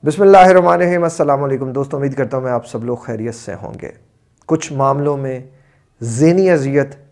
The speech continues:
हमारी इतनी ज़्यादा होती है कि हम लाख मेडिसिन्स खा लें, लाख अपना इलाज करा लें,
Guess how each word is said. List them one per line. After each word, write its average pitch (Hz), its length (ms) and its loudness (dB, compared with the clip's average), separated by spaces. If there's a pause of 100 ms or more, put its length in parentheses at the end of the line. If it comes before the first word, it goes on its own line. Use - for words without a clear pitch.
(140)
हमारी 131 320 -2
इतनी 151 240 -8
ज़्यादा 123 240 -2
होती 123 300 -2
है 123 140 -2
कि 127 100 -12
हम 120 220 -8
लाख 127 520 0 (260)
मेडिसिन्स 123 460 -6
खा - 220 -12
लें, 101 140 -12 (600)
लाख 180 440 8
अपना 170 260 0
इलाज 135 280 2
करा 120 260 -4
लें, 107 220 -10